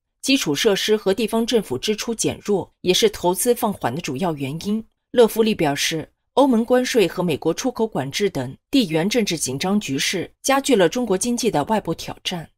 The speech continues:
麦卡锡分析说，规模过大的刺激方案可能会带来负面影响，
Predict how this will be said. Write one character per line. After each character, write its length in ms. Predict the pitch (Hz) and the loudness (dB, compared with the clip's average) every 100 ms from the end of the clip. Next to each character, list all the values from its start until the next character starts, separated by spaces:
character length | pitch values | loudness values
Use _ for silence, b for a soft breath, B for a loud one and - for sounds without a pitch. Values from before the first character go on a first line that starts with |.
| _ - | _ 0
麦 160 | 262 | 0
卡 180 | 226 160 | 2 -4
锡 240 | - 220 | -2 0
分 160 | 220 269 | 0 0
析 140 | 262 | 0
说， 420 | 160 - 180 190 _ _ _ | -2 -2 -6 -6 _ _ _
规 140 | 285 | 2
模 220 | 262 196 | 6 4
过 160 | 220 220 | 4 2
大 140 | 202 | 2
的 100 | 165 | -2
刺 200 | 156 208 | -2 -2
激 120 | 185 | -2
方 200 | 156 208 208 | -2 -2 -2
案 300 | 214 160 - - | -4 -6 -10 -4
可 120 | 175 | 0
能 140 | 160 | 0
会 140 | 180 208 | 2 2
带 160 | 196 | 2
来 160 | 160 160 | 2 -2
负 160 | - | 0
面 180 | 220 170 | 0 0
影 220 | 151 151 | -2 -6
响， 320 | 196 - 139 | -4 -6 -6